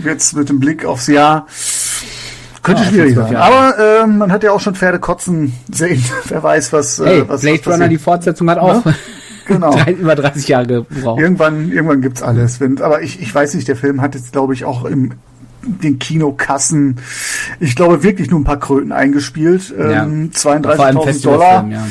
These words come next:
Speaker 1: Das ist, äh, für ein Budget von eins Komma fünf Millionen Dollar jetzt nicht so wahnsinnig ein gutes Ergebnis. Also ich bin kein
Speaker 2: Mhm.
Speaker 1: Mathematiker, kein Wirtschaftsprüfer, aber das weiß selbst ich, dass das irgendwie nicht vorne und hinten nicht aufgeht.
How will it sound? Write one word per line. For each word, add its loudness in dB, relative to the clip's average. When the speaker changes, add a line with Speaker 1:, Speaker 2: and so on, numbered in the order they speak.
Speaker 1:
Das -2
ist, -6
äh, 0
für -4
ein 4
Budget -2
von -4
eins -4
Komma 0
fünf -6
Millionen 0
Dollar 0
jetzt -4
nicht 0
so 0
wahnsinnig 2
ein 0
gutes -2
Ergebnis. 2
Also 2
ich 0
bin 4
kein 4
Speaker 2:
Mhm. 4
Speaker 1:
Mathematiker, 2
kein 0
Wirtschaftsprüfer, 0
aber 0
das -4
weiß 0
selbst -2
ich, -6
dass -2
das -2
irgendwie 2
nicht 0
vorne -2
und 0
hinten 0
nicht -2
aufgeht. -2